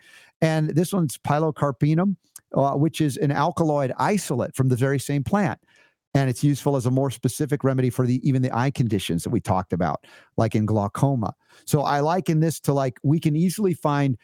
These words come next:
tobacco, the remedy tobacco in homeopathy. It may be harder to find nic-, nicotinum, the nicotine isolated from the tobacco plant.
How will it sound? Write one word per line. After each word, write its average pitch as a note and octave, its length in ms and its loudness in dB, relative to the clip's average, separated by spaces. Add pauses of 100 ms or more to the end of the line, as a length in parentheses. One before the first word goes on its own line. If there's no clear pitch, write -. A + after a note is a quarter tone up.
(220)
tobacco, C3+ 640 0
the G#2+ 100 0
remedy C3+ 360 0
tobacco A#2+ 500 -2
in G2+ 80 -2
homeopathy. A#2 760 -2 (300)
It C#3+ 140 2
may D3 160 2
be C3+ 100 2
harder C#3+ 340 0
to C3 80 0
find A#2+ 360 0
nic-, - 400 -4 (100)
nicotinum, B2+ 720 0 (240)
the B2 80 4
nicotine B2+ 580 0
isolated A2+ 580 -2
from G#2 120 0
the G2 280 2
tobacco B2+ 400 -2
plant. - 320 -8